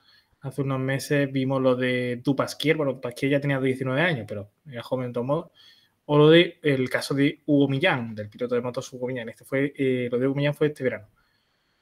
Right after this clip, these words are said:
a finales de julio. Así que una pregunta al aire es la seguridad en las carreras,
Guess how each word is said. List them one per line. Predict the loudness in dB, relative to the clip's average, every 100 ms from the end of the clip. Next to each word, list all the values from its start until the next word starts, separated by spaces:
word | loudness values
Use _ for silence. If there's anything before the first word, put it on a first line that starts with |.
| _ _ -14
a | -10
finales | 0 2
de | 2
julio. | -2 -6 -6 -12 -14
Así | -14 -14 -12
que | -8 -8 -10 _ _ _ _ _ -2
una | 2 4
pregunta | 6 4 4 4
al |
aire | 4 6 6
es | 6 4 2 -2
la | -4 -4
seguridad | -4 -4 -2 2 2 2 -2
en | -2 0
las | 2 0 -2
carreras, | -4 0 0 -2 -6